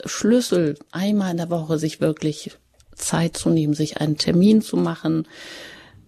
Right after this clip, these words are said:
und auch Gefühle auszutauschen, nicht nur Informationen, wie Pater Busse gesagt hat, eine Kultur der Komplimente zu pflegen. Ja,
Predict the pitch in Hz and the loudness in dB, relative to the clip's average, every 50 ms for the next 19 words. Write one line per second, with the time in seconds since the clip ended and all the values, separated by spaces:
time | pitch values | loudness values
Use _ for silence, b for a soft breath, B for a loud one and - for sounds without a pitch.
0 | _ - - - 180 170 160 - - 170 - - - 180 - - - - 233 233 | _ -6 -2 0 2 2 2 0 -2 -6 -4 -2 -2 -2 -2 0 2 4 6 6
1 | 220 208 196 185 170 170 - - - - - 180 185 185 - - - 165 156 - | 6 6 4 2 0 -2 -2 -6 -10 -8 -6 -4 -4 -4 -6 -8 -10 -10 -8 -6
2 | - 165 170 175 170 - - 170 170 170 170 165 - 170 165 147 170 - - 165 | -4 -4 -2 -4 -4 -2 0 2 2 2 2 0 0 0 0 0 0 -2 0 0
3 | 170 175 170 - - - - 202 202 208 208 208 196 190 175 165 156 - - 151 | 0 0 0 -2 -2 0 2 4 4 4 4 4 2 2 0 -2 -6 -6 -8 -6
4 | - 160 175 170 170 - - 156 165 170 165 160 156 156 160 - - - - 160 | -6 -4 -2 -2 -4 -2 -4 -2 -2 -2 -2 -2 -4 -4 -4 -8 -8 -6 -4 -2
5 | 160 160 156 - - - - - - - - 151 151 147 - - 170 160 156 - | -2 -2 -4 -4 -6 -6 -6 -6 -8 -4 -2 -2 -2 -2 -2 0 -2 -2 0 0
6 | - 165 160 160 - - 165 170 151 - - 165 170 165 170 165 185 202 214 208 | 0 0 0 0 0 0 0 0 0 0 -2 0 0 2 2 2 4 4 4 2
7 | - - - 175 170 170 165 165 165 165 - - - - - 165 - - - - | 2 0 0 2 2 2 0 -2 -4 -4 -6 -8 -8 -4 -4 -4 -4 -6 -12 -6
8 | - 175 175 175 175 180 180 175 165 170 170 165 165 156 - - - 170 175 175 | 0 2 2 4 4 4 4 4 4 2 2 2 0 -2 -4 -4 -4 -2 -2 0
9 | 180 170 | -2 -4